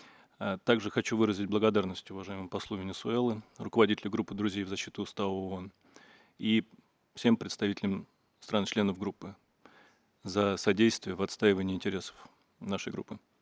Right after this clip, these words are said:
а также делегацию Беларуси за самоотверженность и титанические усилия. Помимо этого, считаю необходимым побл-, поблагодарить и наших оппонентов,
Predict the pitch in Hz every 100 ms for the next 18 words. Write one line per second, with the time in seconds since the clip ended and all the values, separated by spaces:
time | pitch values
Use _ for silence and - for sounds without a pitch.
0 | _ _ _ - _ _ _ _ _ -
1 | 120 113 104 101 101 107 - 101 98 101
2 | 123 - 95 101 95 - _ _ _ -
3 | 104 101 - 113 98 92 - 98 - -
4 | - 101 101 - - 101 95 107 90 80
5 | _ _ _ _ _ _ _ _ - -
6 | _ _ _ _ - 120 143 143 113 101
7 | 101 98 95 107 - 117 110 110 - 113
8 | 123 117 104 101 104 95 - 104 101 101
9 | 110 117 107 107 104 - 110 107 98 82
10 | - -